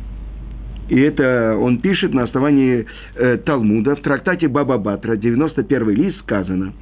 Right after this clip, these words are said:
что после того, как Авраам разбил идолов своего отца, он находился в заключении десять лет. Три года в городе Кута и семь лет в городе Карду.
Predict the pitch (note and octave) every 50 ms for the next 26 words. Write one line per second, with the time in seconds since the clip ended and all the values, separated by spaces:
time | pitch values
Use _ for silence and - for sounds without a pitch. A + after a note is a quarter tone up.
0 | - - - - - - - - - D3 B2+ A#2 A#3 B3 - - - D3 C3+ C#3+
1 | C3+ - C#3 B2+ - C#3+ C3 A#2+ C3 C#3 - C#3 C3+ C#3 C3+ A#2 A2+ A2 D3 C#3+
2 | C3+ - - E3 D3 C3+ C3+ C3 C3 B2 B2 - B2+ B2+ C3 B2+ C#3+ C3+ C3 -
3 | - - A3 A#3+ A#3+ F#3 B2 - - - - - - - - - D#3 E3 D#3 D3
4 | C3+ C3+ C#3 C3+ - C3+ B2+ A#2+ A#2+ A#2+ D3+ G3+ G3+ D#3+ - - C#3 B2 A#2+ A#2
5 | D3 C#3 - D3+ D#3 D3 - - - A#3 C4 C4+ B3+ B3+ C4+ C4 A#3 D#3+ B2 C3
6 | G3+ A#3+ A3+ A#3 A3+ G#3+ G3 - B2 G#2+ G2+ F#2 F2+ - - - - - - -
7 | - - G#3+ A#3 A3 F3 C#3+ A#2 G#2+ A2 C3+ E3+ E3 C#3+ A2+ G2 G2+ F#2 F2+ -
8 | - - - - B2 B2+ D#3 D3+ C3+ B2 G#2+ A#2 A2+ G#2 - - C4+ C#4 C#4 -
9 | B3+ A#3+ A3+ - - - C3 B2+ A#2+ - - E3 D#3 D#3 D#3+ F#3 A#3+ B3+ B3 -
10 | - - - - - - - B2+ C3+ F#3 G3+ G3+ F3+ F3+ G3+ G3 - - F#3+ F#3+
11 | G3 E3+ D3 A#2+ G#2 G#2 C3+ C3+ B2 G#2+